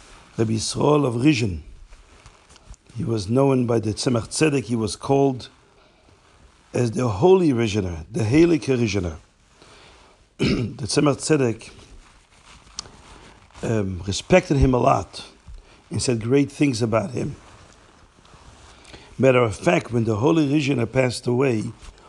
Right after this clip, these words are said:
on the day he passed away, he lived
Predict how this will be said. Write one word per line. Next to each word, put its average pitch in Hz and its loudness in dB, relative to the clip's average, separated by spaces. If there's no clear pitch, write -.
on 143 4
the 127 -2
day 151 4
he 143 2
passed 113 -2
away, 92 -2
he 196 -4
lived 139 0